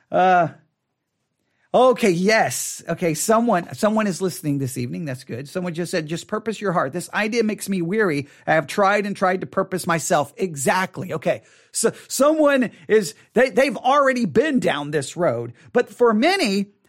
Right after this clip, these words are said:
I mean, I wish it was true. I wish I could just purpose in my heart to never sin again. But see, many will say, "Well, you can do that. You can purpose in your heart and you can stop sinning. You have the power."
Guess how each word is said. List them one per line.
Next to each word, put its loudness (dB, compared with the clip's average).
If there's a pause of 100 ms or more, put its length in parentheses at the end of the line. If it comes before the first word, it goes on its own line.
I 2
mean, 4
I 4
wish 2
it 0
was 2
true. 0
I 2
wish -2
I -6
could -6
just -4
purpose -4
in -2
my 0
heart -2 (220)
to -2
never 2
sin 0
again. 0 (640)
But 4
see, 2
many 4
will 4
say, 2
"Well, 2
you 4
can 2
do 0
that. -4
You 0
can 0
purpose -2
in -6
your -4
heart 2 (120)
and 2
you 2
can 0
stop -2
sinning. -4
You 4
have 0
the -2
power." -2